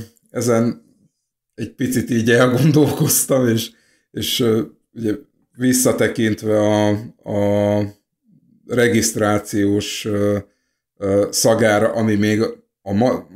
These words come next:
mostani, ö, percig is tart, és mondjuk csókoltatom az Ugyit innen is, amikor, ö, ezen a héten, amikor ugye március húsz egyfajta határidő, mindenki, aki ezzel foglalkozik, elmegy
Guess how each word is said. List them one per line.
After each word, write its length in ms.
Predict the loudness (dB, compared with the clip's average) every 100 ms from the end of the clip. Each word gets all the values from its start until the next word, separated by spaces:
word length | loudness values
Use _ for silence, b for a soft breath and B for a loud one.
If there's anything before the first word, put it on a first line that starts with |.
| -12 -8
mostani, 880 | 0 0 0 -2 -2 0 0 -2 -6 _
ö, 300 | -10 -6 -6 -8
percig 540 | -2 -2 -2 -4 -6 -6
is 260 | -8 -10
tart, 480 | -6 0 0 0 -8 _ _ _ _ _ _ _
és 320 | -10 -10 -12 _
mondjuk 300 | -4 -4 -4
csókoltatom 800 | 0 0 0 -2 -2 -4 -2
az 220 | 0 -2 -4
Ugyit 360 | -4 -2 -2
innen 340 | -2 0 0 -2
is, 160 | -4
amikor, 500 | -4 -4 -4 -2 0
ö, 440 | 2 4 4 2 0
ezen 300 | -4 -2 0
a 80 | 0
héten, 720 | 2 2 0 -4 -2 -4 -6 _
amikor 380 | -10 -10 -8 -8
ugye 180 | -4 -2
március 520 | 0 -2 -4 -8 -10
húsz 400 | -10 -8 -8 -10 _ _ _ _
egyfajta 800 | -6 -4 -4 -2 -2 0 -2 -2
határidő, 960 | 0 -2 0 0 0 0 0 0 -2 _
mindenki, 680 | -2 2 2 2 2 0 -4
aki 240 | -4 -2
ezzel 280 | -2 -2 -4
foglalkozik, 720 | -4 -4 -2 -4 -4 -6 -4
elmegy 420 | -2 0 0 -2